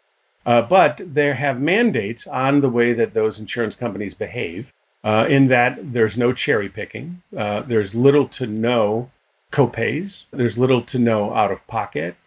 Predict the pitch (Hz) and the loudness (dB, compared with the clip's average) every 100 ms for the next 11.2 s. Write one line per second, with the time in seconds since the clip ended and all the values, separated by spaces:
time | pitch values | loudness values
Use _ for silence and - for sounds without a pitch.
0 | _ _ 104 113 107 127 127 123 117 - | _ _ 0 2 2 0 0 2 2 -2
1 | - 135 123 117 110 - 110 104 110 117 | -4 2 4 4 2 -6 -10 -6 -6 -6
2 | - 139 170 - _ _ 185 214 170 131 | -6 -8 -10 -14 _ _ 0 2 4 2
3 | 151 175 - _ _ - 131 127 120 185 | 2 -4 -10 _ _ -2 0 0 -2 -2
4 | 175 143 113 127 - 123 127 127 117 107 | 0 0 -2 -6 -4 0 4 4 4 0
5 | 98 - _ 147 147 143 - 147 135 117 | -6 -20 _ -2 -2 -4 -4 -2 0 -2
6 | 131 - 131 120 110 110 113 _ _ _ | -6 -6 -4 -4 -4 -4 -6 _ _ _
7 | _ - - 151 135 120 117 120 143 175 | _ -10 -2 2 2 2 -2 -2 -4 -6
8 | 139 107 110 113 - 123 120 - 123 104 | -6 -6 -6 -4 -4 -2 -4 -6 -6 -2
9 | 113 104 113 127 135 _ _ _ - 135 | 0 0 -4 -6 -10 _ _ _ -8 -6
10 | - 120 - - 123 117 110 - 120 110 | -4 -8 -10 -2 2 2 0 -4 -2 0
11 | 110 104 | -2 -4